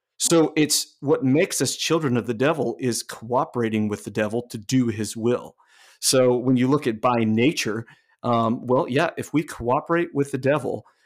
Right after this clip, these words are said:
um, by nature, we will be, uh, children of wrath.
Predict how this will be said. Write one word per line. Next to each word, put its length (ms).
um, 360
by 240
nature, 600
we 240
will 320
be, 580
uh, 320
children 380
of 100
wrath. 480